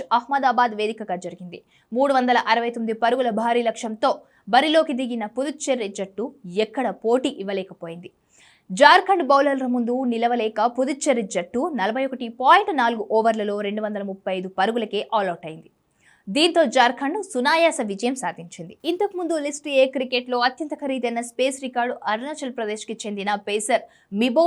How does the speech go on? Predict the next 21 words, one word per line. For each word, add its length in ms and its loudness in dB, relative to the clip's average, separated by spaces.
పేరిట 260 0
ఉండేది. 400 -8
గత 240 6
నెల 240 2
బీహార్తో 600 2
జరిగిన 340 -2
మ్యాచ్లో 680 2
అతడు 260 -2
తొమ్మిది 420 -2
ఓవర్లలో 500 0
నూట 220 0
పదహారు 400 2
పరుగులిచ్చారు. 760 -2
అదే 240 6
మ్యాచ్లో 440 4
వైభవ్ 400 4
సూర్యవంశీ 540 -6
నూట 240 -6
తొంభై 420 -2
పరుగులతో 500 -2
లిస్ట్ 320 -6